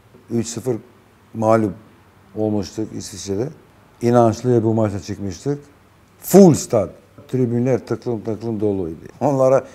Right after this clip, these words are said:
teşekkür ediyorum. Ankara'da Başbakan ve Cumhurbaşkanı Kupası. Ama fark etmez. Biz zaten hem Cumhurbaşkanı Kupayı kazandık.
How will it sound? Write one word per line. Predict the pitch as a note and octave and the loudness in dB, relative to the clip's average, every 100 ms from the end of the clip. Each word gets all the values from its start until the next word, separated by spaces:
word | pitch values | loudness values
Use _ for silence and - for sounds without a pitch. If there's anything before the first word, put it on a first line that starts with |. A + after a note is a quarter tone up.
| - - _ _ - | -20 -20 _ _ -4
teşekkür | G#2+ A2 G#2+ A2+ | -2 -2 -2 0
ediyorum. | G#2 G2 F2+ E2 - _ _ _ _ _ _ - | 0 -2 -6 -10 -16 _ _ _ _ _ _ -4
Ankara'da | A2+ A2 A#2+ A#2+ B2 D3 E3+ F#3 - _ | -2 -2 0 2 4 4 2 0 -14 _
Başbakan | F#2 G#2 G2 G#2 G2+ B2 C3 | -2 -2 0 -4 -4 -4 -2
ve | C3 A2+ | -2 -2
Cumhurbaşkanı | A2+ A2 G2+ G#2 G#2+ G2 | -2 -4 -4 -4 -4 -8
Kupası. | F#2+ F2 - - _ | -10 -12 -16 -20 _
Ama | C3 A2+ | -4 2
fark | A#2+ A#2 | 2 2
etmez. | A#2 A2+ G2+ | -2 -2 -2
Biz | G2+ F#2+ | -4 0
zaten | G#2+ G#2 A2 | 0 0 -2
hem | G2+ | -2
Cumhurbaşkanı | G#2+ G#2 G#2+ F#2+ G#2+ G2+ | -4 -2 -4 -4 -8 -8
Kupayı | G2 F#2+ | -8 -6
kazandık. | G2 F2 F#2 F2+ | -8 -10 -12 -12